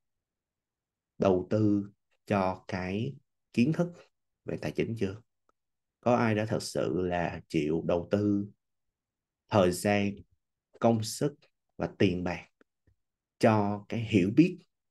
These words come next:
về tài chính chưa? Đã giáo dục về tài chính chưa? Ờ, Huy sẽ hỏi anh chị một cái câu như thế này. Ờ, thực ra là có, anh chị. Những người làm điều đó họ đã giàu rồi. <laughs> Anh chị ha.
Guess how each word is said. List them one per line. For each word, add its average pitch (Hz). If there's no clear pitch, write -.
về 87
tài 80
chính 98
chưa? 113
Đã 85
giáo 135
dục 120
về 82
tài 71
chính 101
chưa? 110
Ờ, 85
Huy 120
sẽ 131
hỏi 120
anh 143
chị 135
một 92
cái 117
câu 107
như 101
thế 117
này. -
Ờ, -
thực 131
ra 165
là 131
có, 120
anh 180
chị. -
Những 127
người 156
làm 101
điều 95
đó 107
họ -
đã -
giàu 85
rồi. 80
<laughs> 139
Anh 120
chị 104
ha. 113